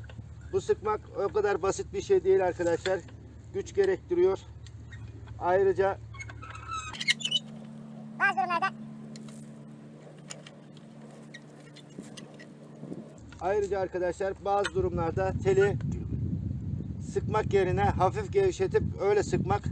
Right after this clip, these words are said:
Speaker 1: daha avantajlı durum. Çünkü telin sıkışmışlığı olabiliyor bu arada. Ee, o sebepten dolayı gevşetip o sıkışıklığı giderip, e, teli sıkmamız daha rahat olmaktadır.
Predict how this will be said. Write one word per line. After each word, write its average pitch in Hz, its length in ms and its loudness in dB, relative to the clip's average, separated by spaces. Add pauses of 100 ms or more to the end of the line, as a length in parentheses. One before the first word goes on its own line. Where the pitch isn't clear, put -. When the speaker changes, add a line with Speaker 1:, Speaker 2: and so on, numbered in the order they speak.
(180)
Speaker 1:
daha 190 200 10
avantajlı 165 680 0
durum. 151 200 -2
Çünkü 196 300 4 (100)
telin 190 500 4 (180)
sıkışmışlığı 196 640 2
olabiliyor 156 560 4
bu 151 160 4
arada. 147 440 4 (680)
Ee, 143 420 2 (100)
o 202 100 4
sebepten 180 480 4
dolayı 175 280 4
gevşetip 180 560 4
o 190 80 2
sıkışıklığı - 540 0
giderip, 202 420 6 (800)
e, 135 340 0 (100)
teli 202 380 6
sıkmamız 196 640 -2
daha 190 300 2 (460)
rahat 180 300 4
olmaktadır. 170 640 0